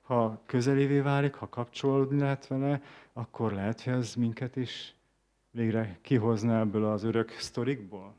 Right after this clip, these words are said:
az örök ismétlődő sztorikból. Tehát szerintem ezek, hogy Isten, hogy milyen legyen Isten, szerintem, ha egyszer csinálnánk valamilyen evangelizációt, nem tudom, így írjuk fel a táblára, hogy milyen Istent szeretnénk. Tehát mi az, aminek örülnénk,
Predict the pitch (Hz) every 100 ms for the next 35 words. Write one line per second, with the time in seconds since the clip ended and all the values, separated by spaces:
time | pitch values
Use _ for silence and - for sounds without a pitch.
0 | 120 113 117 117 113 - 110 107 113 107
1 | 110 - - 117 123 107 117 - - _
2 | - - - - 165 156 127 131 131 170
3 | - 120 147 - 123 113 - - - 127
4 | 175 139 110 107 120 - 139 139 - -
5 | - - 113 117 117 - 117 107 - 135
6 | 113 104 104 107 101 113 120 120 117 117
7 | 113 107 110 113 107 101 98 - - 180
8 | 143 - 113 - 120 110 101 101 151 104
9 | - 101 92 104 95 - 101 104 107 143
10 | 139 110 104 - 117 107 95 90 -